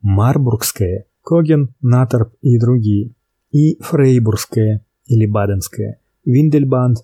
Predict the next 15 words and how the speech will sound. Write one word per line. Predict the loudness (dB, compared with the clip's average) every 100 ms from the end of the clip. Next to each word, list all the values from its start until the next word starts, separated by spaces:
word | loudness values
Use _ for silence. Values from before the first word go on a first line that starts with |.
| _ -4
Рикерт | 0 0 0 -4 -6
и | -4 0 0
другие. | 0 0 0 -2 -2 -10 _ _ _ _ _ _ _ _ _
Первая | -2 0 2 4 2 0
обосновывала | -2 0 0 0 0 2 2 2 2 4 2 2
идеализм, | 0 2 2 2 2 2 0 -2 -6 _ _
спекулируя | -20 -8 -6 -2 0 2 4 4 4
на | 4 4 2 0
успехах | -4 -4 -4 -2 -2 0 -4 0
естествознания, | 0 0 -2 -4 0 0 2 2 2 0 -2 -8 _ _ _ -6
особенно | -4 -2 0 2 2
на | 2 2
проникновении | 2 2 2 2 2 2 2 2 4 4
математических | 4 2 0 0 2 0 -2 -2 -2 -4 -4 -6 -2
методов | -2 0 0 0 -2